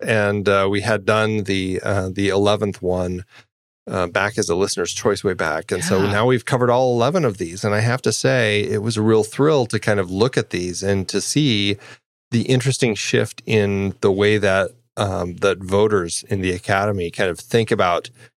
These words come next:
Speaker 1: international films. When are they gonna get in as a Best Picture nomination,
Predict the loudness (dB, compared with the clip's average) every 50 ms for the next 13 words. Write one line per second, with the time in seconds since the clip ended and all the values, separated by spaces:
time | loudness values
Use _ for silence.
0 | _ 0 0 2 2 2 0 -2 -2 -2 -4 -4 -4 -2 -2 0 0 0 -4 -6
1 | -8 -8 -6 -2 0 2 2 2 2 2 2 2 2 0 -2 0 0 0 0 0
2 | 0 0 0 0 0 0 0 0 -2 -4 -6 -10 -12 -20 -20 -20 _ _ -2 0
3 | 2 0 0 0 -2 -2 -2 -2 -2 -4 -4 -4 -4 -2 -2 -2 -2 0 0 0
4 | -2 -2 -2 -2 -2 -2 -2 -2 -4 -6 -6